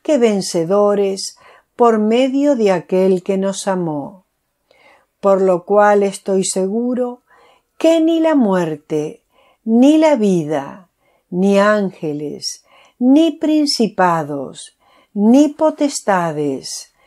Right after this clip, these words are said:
ni lo presente, ni lo porvenir, ni lo alto, ni lo profundo, ni ninguna otra criatura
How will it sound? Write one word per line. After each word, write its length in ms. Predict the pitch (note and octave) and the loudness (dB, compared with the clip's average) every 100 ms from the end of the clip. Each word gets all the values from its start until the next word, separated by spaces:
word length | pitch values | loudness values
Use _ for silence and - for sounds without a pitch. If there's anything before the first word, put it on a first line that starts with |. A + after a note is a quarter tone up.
| _ _ F3+ | _ _ -4
ni 360 | G3 A#3 D4 | 2 4 4
lo 220 | D#4 D#4+ | 2 0
presente, 1080 | D#4 A#3 - - G3+ F3+ E3 - D#3 D3+ - _ _ _ _ | 0 -2 -2 0 0 0 -4 -4 -4 -4 -8 _ _ _ _
ni 380 | F3+ G#3 A3+ A3+ | 0 4 4 4
lo 220 | G#3+ G3 | 4 2
porvenir, 840 | G3 F#3+ F3+ F#3 F#3+ G#3+ A3 A#3+ B3+ _ _ _ _ _ _ _ | 0 -2 0 0 0 -2 -2 -6 -14 _ _ _ _ _ _ _
ni 300 | A#3 C#4+ E4 | 4 6 6
lo 240 | D#4+ C#4+ | 4 4
alto, 760 | G#3+ F#3+ E3+ D#3 - D#3 D3+ - _ _ _ _ | 4 2 0 -4 -10 -12 -12 -18 _ _ _ _
ni 300 | F3+ G#3 A3 | 0 4 4
lo 240 | A3 C#4 D4 | 6 2 2
profundo, 1000 | D4+ C#4+ - A3+ F#3+ E3 D3 D3 - - _ _ _ - - - | -4 -4 -2 0 0 -2 -4 -8 -10 -18 _ _ _ -20 -10 2
ni 200 | B3+ C#4 | 6 6
ninguna 680 | C4+ B3+ C4 E4+ F#4 D#4 | 6 6 6 4 4 2
otra 560 | G#3+ G#3+ G#3 G#3 G#3 F#3+ | 4 4 2 2 0 2
criatura 960 | F#3 F#3 F3 E3 G3 G3+ G3+ G3+ A3 | 2 2 2 -2 -2 0 0 -2 -6